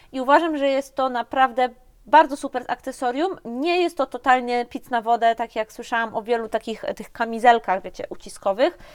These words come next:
no bo to jest naprawdę realny, realny wpływ na organizm psa, który ja widziałam. No, pamiętajcie, że, e, ten cykl przebiega tak, że najpierw pies się musi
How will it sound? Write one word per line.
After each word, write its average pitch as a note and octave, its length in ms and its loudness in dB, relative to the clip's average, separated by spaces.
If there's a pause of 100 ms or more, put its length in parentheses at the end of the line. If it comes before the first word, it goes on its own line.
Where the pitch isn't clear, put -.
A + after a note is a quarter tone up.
(240)
no C4+ 80 -4
bo C4+ 120 -2
to C#4 320 0
jest C4+ 240 -4 (300)
naprawdę F#4 440 -2
realny, F4 520 4
realny C#4+ 360 2
wpływ D4 280 0
na C4+ 120 -2
organizm A#3+ 480 0
psa, B3 240 0
który A#3+ 220 -6
ja A3 120 4
widziałam. G3+ 400 -4 (960)
No, D#4 180 6
pamiętajcie, C#4 560 4
że, A#3+ 220 6 (220)
e, A3 120 -4
ten B3 380 -4
cykl E4+ 500 0 (460)
przebiega B3 420 4
tak, C4 240 4
że B3+ 60 -6
najpierw C4+ 320 -2
pies - 240 -10
się A#3+ 100 -8
musi A#3 380 -10